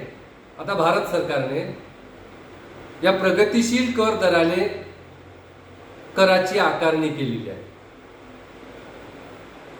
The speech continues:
चोवीस पंचवीस या आर्थिक वर्षासाठी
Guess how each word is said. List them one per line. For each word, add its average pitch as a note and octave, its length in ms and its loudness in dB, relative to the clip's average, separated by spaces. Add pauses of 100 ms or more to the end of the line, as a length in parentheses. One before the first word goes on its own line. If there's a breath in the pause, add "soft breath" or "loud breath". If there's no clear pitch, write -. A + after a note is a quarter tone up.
(800)
चोवीस A3 440 4
पंचवीस G#3 440 0
या G#3+ 100 0
आर्थिक F3+ 420 0
वर्षासाठी D3 600 -4